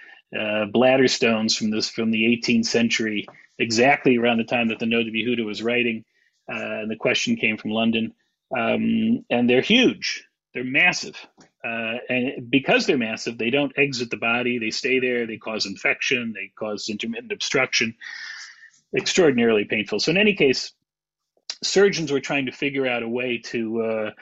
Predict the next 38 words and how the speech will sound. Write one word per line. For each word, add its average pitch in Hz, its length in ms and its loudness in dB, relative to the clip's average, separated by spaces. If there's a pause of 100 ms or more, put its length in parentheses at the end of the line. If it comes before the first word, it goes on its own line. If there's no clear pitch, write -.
(260)
to 143 80 -2
properly 127 480 0
operate 131 400 0
on 104 140 -8
these. 107 160 -8
Parenthetically, 170 840 0
we 139 120 -2
talked 160 260 -2
about 127 240 -4
trephining, 120 800 -2 (520)
uh, 123 140 -2
as 127 200 0
one 139 100 4
of 127 60 2
the 123 100 2
earliest 139 420 4
surgeries 123 380 2
known 117 220 0
to - 80 -8
mankind. 117 500 -4 (480)
Uh, 117 220 0 (280)
uh, 156 220 -2
cutting 202 460 2
for - 160 2
the 123 120 4
stone, 117 800 0
the 127 80 -6
bladder 147 400 2
stone, 101 560 -6 (220)
is 135 160 4
also 170 540 2
one 131 320 4
of 120 100 2
the 120 100 2
very 156 400 6
few 139 560 2
early 131 460 2
surgeries 110 800 -4